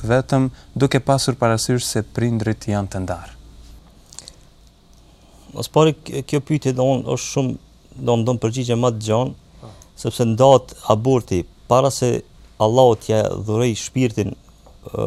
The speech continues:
Speaker 2: foshnjës, e që është njëqind njëzet ditë, ose katër muaj, ose katër muaj edhe ditë sipas, e, kalendarit hijri,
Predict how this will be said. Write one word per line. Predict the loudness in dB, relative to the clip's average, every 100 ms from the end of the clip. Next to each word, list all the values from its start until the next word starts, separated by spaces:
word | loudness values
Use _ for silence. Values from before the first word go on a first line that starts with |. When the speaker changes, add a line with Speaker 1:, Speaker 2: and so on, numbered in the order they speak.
| 0
Speaker 2:
foshnjës, | 2 2 2 0
e | -2
që | 0 0
është | -2
njëqind | -4 -2 -2 0
njëzet | -2 -4 -8 -20 -10 -4 0
ditë, | 0 0 -20 -20 -20 -20 -20 -20 -12 0
ose | 0 2 0 2
katër | -2 0 0 2
muaj, | 2 0 -4 -16
ose | -10 -4
katër | -2 0
muaj | 0 0 2
edhe | 0 0
ditë | -4 -4
sipas, | -6 0 0 0 -12
e, | -6 -2 0 -2 -2
kalendarit | 0 2 2 2 2 -2
hijri, | -2 -2